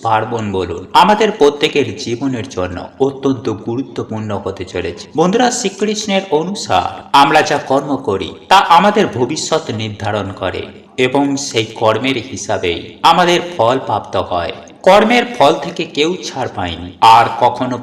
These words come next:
পাবেনও না। তাই আপনি জীবনে যা ভালো কর্ম করেছেন, তার ফল আপনি একদিন অবশ্যই পাবেন। সেটি সামান্য কোনো পিঁপড়েকে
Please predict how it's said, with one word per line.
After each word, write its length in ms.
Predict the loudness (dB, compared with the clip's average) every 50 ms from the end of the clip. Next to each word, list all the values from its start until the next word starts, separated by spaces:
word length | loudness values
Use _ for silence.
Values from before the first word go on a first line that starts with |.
| -2
পাবেনও 440 | 2 2 2 2 0 -4 -6 -6 -6
না। 280 | -6 -6 -6 -8 -10 -12 -18 -6 2
তাই 180 | 4 4 4 4 4 8
আপনি 440 | 8 8 8 8 4 -2 -2 -2 -4
জীবনে 400 | -2 -2 -2 -2 -2 -4 -4 -4
যা 180 | -2 -2 -2 -2
ভালো 320 | 0 0 -2 0 0 -2
কর্ম 400 | -4 -2 -2 -2 -2 -4 -6 -6
করেছেন, 600 | -6 -4 -6 -6 -6 -8 -12 -12 -12 -10 -10 -12 -12 -14 -2 4
তার 200 | 6 6 6 6 2 -2 -2
ফল 320 | 2 4 4 4 4 2 2 2
আপনি 320 | 2 0 2 -2 -8 -10 -6 -4
একদিন 600 | -2 -2 -2 -4 -8 -10 -12 -12 -12 -12 -16 -18 -18 -16 -12
অবশ্যই 680 | -8 -6 2 2 2 2 2 -2 -6 -6 -6 -6 -6 -6
পাবেন। 500 | -4 -4 -2 -2 -4 -6 -6 -8 -10 -14
সেটি 400 | -14 -12 -2 0 0 0 0 -2
সামান্য 540 | -6 -2 0 0 2 4 2 2 2 2 0
কোনো 260 | 0 0 0 -2 -2
পিঁপড়েকে 760 | -4 -6 -8 -8 -6 -4 -4 -4 -4 -4 -6 -8 -8 -12 -18